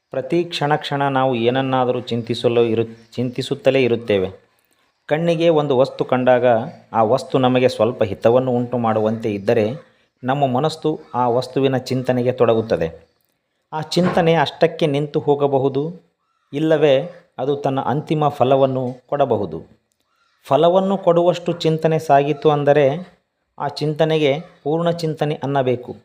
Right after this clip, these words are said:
ಫಲ ಕೊಡದೆ ಮಧ್ಯದಲ್ಲಿ ಅದು ನಿಂತು ಹೋದರೆ ಅದು ಅಪೂರ್ಣ ಚಿಂತನೆ. ವಿಷಯ ಚಿಂತನೆಯೇ ಇರಲಿ, ಭಗವತ್ ಚಿಂತನೆಯೇ ಇರಲಿ, ಅದು ಕೇವಲ ಪ್ರಾಸಂಗಿಕವಾಗಿ ಇದ್ದರೆ,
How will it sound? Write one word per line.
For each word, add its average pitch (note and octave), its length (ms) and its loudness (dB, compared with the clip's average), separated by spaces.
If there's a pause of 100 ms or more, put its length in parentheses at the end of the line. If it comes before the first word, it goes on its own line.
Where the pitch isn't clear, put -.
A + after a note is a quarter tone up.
(600)
ಫಲ C#3+ 280 2
ಕೊಡದೆ F3+ 500 4
ಮಧ್ಯದಲ್ಲಿ E3+ 680 4
ಅದು D3+ 180 2
ನಿಂತು C#3 360 -2
ಹೋದರೆ A2+ 720 -2 (260)
ಅದು C3+ 180 0
ಅಪೂರ್ಣ F#3 500 2
ಚಿಂತನೆ. D#3 680 -4 (680)
ವಿಷಯ F3 380 2
ಚಿಂತನೆಯೇ F#3 540 -2
ಇರಲಿ, F#3 680 0 (240)
ಭಗವತ್ A#2+ 440 0
ಚಿಂತನೆಯೇ F3+ 580 -2
ಇರಲಿ, F3+ 600 -2 (220)
ಅದು D#3 180 -4
ಕೇವಲ E3+ 440 4
ಪ್ರಾಸಂಗಿಕವಾಗಿ E3 1120 2
ಇದ್ದರೆ, D#3 680 4